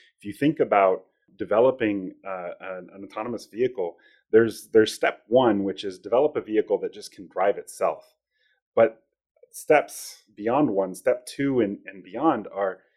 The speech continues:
it needs to drive itself when s-, things start failing, right? So, um, we have, we have what we call asel goals. So there are different asel ratings. There's just a s-,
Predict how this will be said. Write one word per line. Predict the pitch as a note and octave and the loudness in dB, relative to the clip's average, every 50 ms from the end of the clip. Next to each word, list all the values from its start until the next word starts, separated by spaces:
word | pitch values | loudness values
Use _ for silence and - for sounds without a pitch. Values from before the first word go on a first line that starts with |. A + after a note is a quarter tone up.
| _ _ _ _ - | _ _ _ _ -2
it | A#2 A#2+ | 0 0
needs | B2 D3+ F#3+ F#3 - | 2 0 -2 -2 -6
to | - D#3 | -12 -6
drive | A2+ A2 A#2 B2+ C3+ D3 | 0 2 4 4 2 0
itself | - - - E3+ E3+ E3+ E3+ - | -4 -6 -4 -4 -4 -4 -4 -8
when | - G#2+ G2+ | -12 -14 -14
s-, | - - - _ - | -14 -16 -18 _ -6
things | A#2+ B2 A#2+ B2 | -6 -6 -6 -6
start | - - A2+ G#2 - - - - - | -2 -2 -2 -2 -2 -6 -18 -14 -8
failing, | G#2 G2 F#2+ F2 D#2+ D2+ - _ _ _ _ _ _ _ _ _ _ _ _ _ - | -6 -6 -6 -8 -12 -18 -20 _ _ _ _ _ _ _ _ _ _ _ _ _ -2
right? | G2 F#2+ G#2+ A#2 - - - | 2 2 2 2 0 -4 -10
So, | - - A#2+ G#2+ G#2 G2+ G2 F#2+ G2 - _ _ - | -6 0 2 2 4 4 2 0 -2 -8 _ _ -10
um, | G#2+ G#2 G2 F#2+ F#2+ G2 - | -8 -6 -6 -6 -6 -8 -8
we | A2 B2 C3 B2+ | -8 -6 -6 -4
have, | - C#3 B2 A#2+ A2+ G2+ - - _ | 0 2 2 2 2 -2 -6 -14 _
we | G#2 G2+ - | -18 -10 -4
have | B2+ B2 B2 A#2+ - - - _ | -4 -4 -4 -4 -10 -16 -12 _
what | - G#2+ G2 | -4 -4 -4
we | G2+ | -4
call | G2+ - A2 G2+ F#2 - F#2 | -6 -4 -2 -2 -2 -2 -6
asel | G2 G#2 A2 C3 C3+ D3 D3+ | -10 -10 -8 -8 -8 -8 -8
goals. | E3+ F3+ G3+ G#3 _ - - _ _ _ _ _ _ _ _ | -10 -10 -12 -14 _ -20 -20 _ _ _ _ _ _ _ _
So | - - A2+ G#2 G2+ G2+ G2 G2 - - _ _ G2 | -8 -2 2 4 4 4 4 2 -2 -6 _ _ -4
there | G#2+ G#2 G#2 G#2 G2+ G2+ G2+ - | -2 0 2 2 2 0 0 0
are | - G#2+ G#2 G2+ | 0 0 0 0
different | - - C#3 C#3+ - D3 B2 - _ _ _ _ - A2 | 2 2 2 2 2 0 -4 -4 _ _ _ _ -8 -6
asel | B2+ C3 A#2 B2+ A#2 G2+ | -6 -2 2 2 4 4
ratings. | G2+ F2+ F2 F2+ F2+ F#2+ F#2+ | 4 0 0 -2 -8 -16 -16
There's | G2+ G2+ G#2 B2+ | -14 -16 -16 -16
just | - - - - | -18 -18 -16 -16
a | C3+ | -16
s-, | - - - | -16 -18 -20